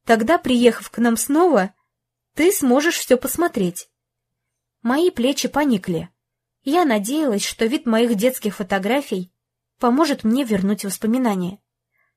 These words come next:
Очередной облом. Остаток дня прошёл довольно живо и весело. Мы вспоминали моё детство, школьные годы и юность.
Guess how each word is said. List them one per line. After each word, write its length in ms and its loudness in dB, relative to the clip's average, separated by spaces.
Очередной 760 -2
облом. 480 -2
Остаток 520 -2
дня 320 0
прошёл 400 0
довольно 460 0
живо 300 -2
и 240 -2
весело. 540 -4
Мы 160 2
вспоминали 580 0
моё 280 2
детство, 640 -2
школьные 540 0
годы 540 0
и 80 -2
юность. 720 -2